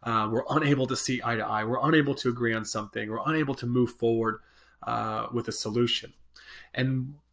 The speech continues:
the problem here is that blame, um, it's our egos, and it's our pride. And the, the, the blame, the egos, and the pride, they form walls.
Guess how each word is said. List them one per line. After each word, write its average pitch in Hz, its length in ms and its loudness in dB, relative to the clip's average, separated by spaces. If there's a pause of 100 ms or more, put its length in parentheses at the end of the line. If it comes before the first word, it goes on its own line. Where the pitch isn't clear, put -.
(100)
the 135 120 -2
problem 233 380 4
here 131 400 4
is 123 400 2
that 117 240 2 (400)
blame, 143 840 6 (340)
um, 110 640 -6
it's 110 140 -4
our 110 200 2
egos, 139 920 8 (300)
and 117 140 -2
it's 113 120 -4
our 110 160 -2
pride. 190 680 0
And 120 140 0
the, 131 240 4
the, 135 260 2
the 127 80 -2
blame, 165 380 4
the 156 80 2
egos, 156 300 10
and 131 40 0
the 123 100 -4
pride, 240 220 2
they 165 120 8
form 147 360 10
walls. 113 540 4